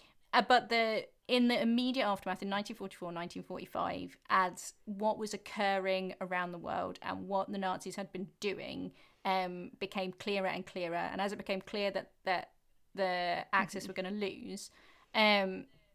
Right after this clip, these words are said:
Speaker 1: the kind of the big four, um, of the Allies came together,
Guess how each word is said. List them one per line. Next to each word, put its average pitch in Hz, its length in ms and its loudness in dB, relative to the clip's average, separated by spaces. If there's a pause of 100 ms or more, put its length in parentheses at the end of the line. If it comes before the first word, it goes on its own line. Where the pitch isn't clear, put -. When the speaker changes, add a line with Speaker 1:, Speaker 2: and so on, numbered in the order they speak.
(880)
Speaker 1:
the 202 480 6 (580)
kind 240 140 4
of 202 160 -4
the 220 80 2
big 277 320 0
four, 190 580 -4 (460)
um, 185 460 0
of 190 160 -4
the 202 160 -4
Allies 190 840 -4
came 196 280 -4
together, 190 640 -4